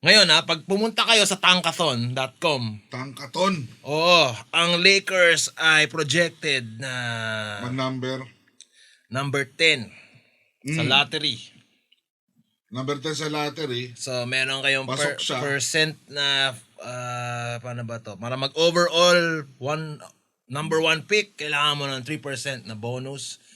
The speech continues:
Speaker 1: na swerte at, ah, top four. Merong thirteen point nine percent. Sino ba ang tinatarget na tina-rookie?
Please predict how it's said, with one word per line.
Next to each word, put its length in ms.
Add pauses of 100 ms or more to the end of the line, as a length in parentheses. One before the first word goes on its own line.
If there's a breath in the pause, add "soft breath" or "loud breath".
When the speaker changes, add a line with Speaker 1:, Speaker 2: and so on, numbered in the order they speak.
(200 soft breath)
Speaker 1:
na 200
swerte 560
at, 220
ah, 120
top 300
four. 600 (360 soft breath)
Merong 460
thirteen 420
point 240
nine 240
percent. 400
Sino 240
ba 200
ang 80
tinatarget 640
na 320
tina-rookie? 1300